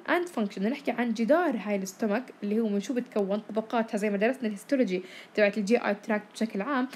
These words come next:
هلا بدنا ندرس الهيستولوجي تبعت الستومك بشكل خاص. أوكي، بدنا نحكي عن ال functions of the stomach. تمام؟ هلا layers of the،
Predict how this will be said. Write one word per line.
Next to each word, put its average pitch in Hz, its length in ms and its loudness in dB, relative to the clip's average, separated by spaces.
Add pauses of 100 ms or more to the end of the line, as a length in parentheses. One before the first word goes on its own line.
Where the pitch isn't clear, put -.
(160)
هلا 277 180 6
بدنا 294 180 2
ندرس 262 240 0
الهيستولوجي 247 400 0
تبعت 214 400 -4
الستومك 302 540 0
بشكل 247 300 -2
خاص. - 400 -12
أوكي، 330 260 2 (1040)
بدنا 285 280 4
نحكي 294 220 -2
عن 247 200 0 (380)
ال 220 80 4
functions 226 560 0
of 196 320 -2
the 190 80 0 (340)
stomach. 190 340 2 (760)
تمام؟ 208 360 2 (580)
هلا 294 200 4 (1900)
layers 381 260 8
of 254 300 0
the، 254 160 4